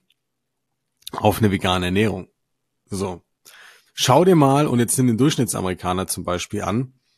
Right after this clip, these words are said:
was es für den heißt, sich omnivor zu ernähren. Nimm dich selbst als Beispiel, einfach nur, damit du mal eine Referenz hast. Ja, nimm den Otto-Normalverbraucher, der isst halt Brot, der isst Sachen vom Bäcker, der isst,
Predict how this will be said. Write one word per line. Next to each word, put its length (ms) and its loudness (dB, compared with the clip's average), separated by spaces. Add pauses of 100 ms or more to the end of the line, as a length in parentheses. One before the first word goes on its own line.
(260)
was 260 2
es 140 0
für 180 0
den 340 0
heißt, 380 -2
sich 160 -8
omnivor 400 -2
zu 140 -8
ernähren. 240 -6
Nimm 200 0
dich 240 -4
selbst 480 -2
als 200 -10
Beispiel, 400 -2
einfach 200 0
nur, 120 6
damit 200 2
du 60 -4
mal 80 0
eine 160 0
Referenz 480 -2
hast. 300 -12 (520)
Ja, 360 0 (360)
nimm 200 4
den 140 0
Otto-Normalverbraucher, 1040 -2
der 160 -2
isst 280 0
halt 380 0
Brot, 540 2 (320)
der 320 -6
isst 240 -2
Sachen 300 -2
vom 220 -2
Bäcker, 480 0 (1160)
der 200 0
isst, 380 -2